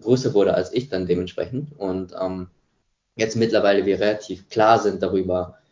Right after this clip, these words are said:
welchen Impact wir haben können an, für unsere Leute und, und für Vietnamesen global.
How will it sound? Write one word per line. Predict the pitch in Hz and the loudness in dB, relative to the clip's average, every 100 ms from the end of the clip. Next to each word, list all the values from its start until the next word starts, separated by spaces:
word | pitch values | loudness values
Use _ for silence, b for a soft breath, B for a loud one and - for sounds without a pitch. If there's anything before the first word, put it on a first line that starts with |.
| b b | b b
welchen | 107 107 120 | 0 0 0
Impact | 120 107 - | 0 0 0
wir | 95 | -2
haben | 95 92 | 0 -4
können | - 92 90 90 - | -4 -6 -4 -6 -10
an, | 92 95 90 90 - - _ | -10 -6 -6 -8 -10 -20 _
für | - 107 92 | -4 0 2
unsere | 92 - | 0 -4
Leute | 90 90 - | -2 -2 -2
und, | 90 95 | -6 -6
und | 90 - | -6 -4
für | 90 90 | -4 -2
Vietnamesen | 87 92 95 92 92 | -2 -2 -2 -4 -6
global. | 90 92 92 98 90 | -4 -2 0 0 -2